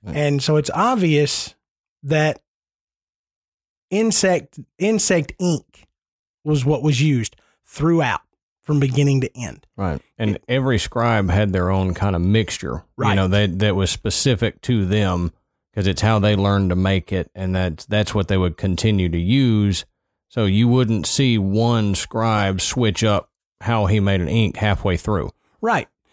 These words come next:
Speaker 2: And he's not gonna switch up between metal ink and insect ink.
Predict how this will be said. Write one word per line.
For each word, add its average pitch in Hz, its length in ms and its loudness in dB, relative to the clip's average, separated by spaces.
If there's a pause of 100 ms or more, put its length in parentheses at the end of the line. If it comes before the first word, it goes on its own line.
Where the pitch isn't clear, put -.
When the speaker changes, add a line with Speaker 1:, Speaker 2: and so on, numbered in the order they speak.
(260)
Speaker 2:
And 226 140 0
he's 190 160 2
not 214 220 2
gonna 202 180 2
switch - 380 0
up 175 200 2
between 151 520 2
metal 151 480 0
ink 151 420 -2 (140)
and 156 260 -4
insect 156 640 -2
ink. 156 420 -4